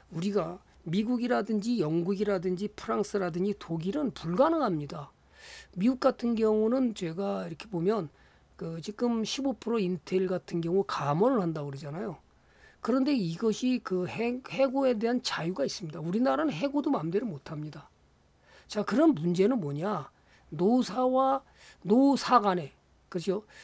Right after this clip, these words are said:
노조, 노동계와 근로자지. 그러니까 근로자와 사업자 간의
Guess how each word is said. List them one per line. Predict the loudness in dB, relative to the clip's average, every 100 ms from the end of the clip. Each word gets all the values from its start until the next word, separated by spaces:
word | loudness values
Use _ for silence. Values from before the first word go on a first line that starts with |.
| -20 -8
노조, | 2 4 4 2 0 2 2 0 -4 -2
노동계와 | 0 4 4 4 4 2 2 2 4 4 2 0 -6
근로자지. | 2 4 6 4 2
그러니까 | -6 -6 -6
근로자와 | 2 2 4 0 0 0 2 2 0
사업자 | -2 -2 0 0 0 -2 2
간의 | 2 2 2